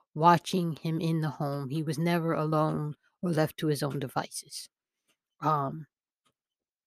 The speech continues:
we really don't know if his mother was, you know, uh, working in the home or not working in the home.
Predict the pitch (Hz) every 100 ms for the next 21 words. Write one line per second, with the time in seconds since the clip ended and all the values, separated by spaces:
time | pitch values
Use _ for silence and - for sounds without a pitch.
0 | _ - - - 254 311 403 392 330 311
1 | 202 185 190 185 170 165 160 151 _ 175
2 | 180 175 151 170 170 170 165 147 160 160
3 | 156 - _ - 175 156 147 147 _ _
4 | 170 151 - _ _ - 165 185 - 170
5 | 175 165 151 170 175 160 151 165 170 170
6 | 165 160 151 143 147